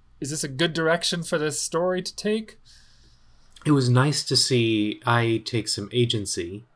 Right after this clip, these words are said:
Speaker 2: and, uh, take some action, and especially when she was defending the person that she was previously indifferent to. Um, and it, it was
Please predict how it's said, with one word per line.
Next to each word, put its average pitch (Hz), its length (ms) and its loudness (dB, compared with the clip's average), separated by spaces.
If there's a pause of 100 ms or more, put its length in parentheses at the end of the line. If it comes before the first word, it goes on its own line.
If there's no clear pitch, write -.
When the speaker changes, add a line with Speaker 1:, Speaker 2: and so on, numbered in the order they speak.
(480)
Speaker 2:
and, 101 640 -4 (1400)
uh, 95 760 -2 (420)
take 120 220 -4
some 104 200 -4
action, 101 640 -4 (720)
and 120 100 0
especially 123 460 0
when 110 180 -2
she 110 160 0
was 101 160 0
defending 104 440 -4
the 98 80 -6
person 101 380 -6
that 92 140 -8
she 104 140 -6
was 92 180 -6
previously 98 640 -6
indifferent 92 540 -12
to. - 300 -12 (1120)
Um, 95 600 0 (540)
and 123 160 4
it, 117 160 2 (200)
it 127 260 -2
was 131 560 6